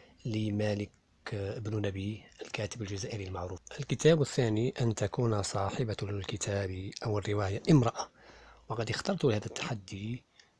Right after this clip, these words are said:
رواية للدكتورة هيفاء البيطار، الكاتبة السورية، عنوان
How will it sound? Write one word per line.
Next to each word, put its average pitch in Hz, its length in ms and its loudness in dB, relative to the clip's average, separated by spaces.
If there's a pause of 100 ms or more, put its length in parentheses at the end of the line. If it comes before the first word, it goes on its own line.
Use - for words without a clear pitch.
(120)
رواية 107 460 -2
للدكتورة 101 1300 -8
هيفاء 92 460 -6
البيطار، 101 500 -6
الكاتبة 104 400 -6
السورية، 92 520 -6 (560)
عنوان 117 400 -2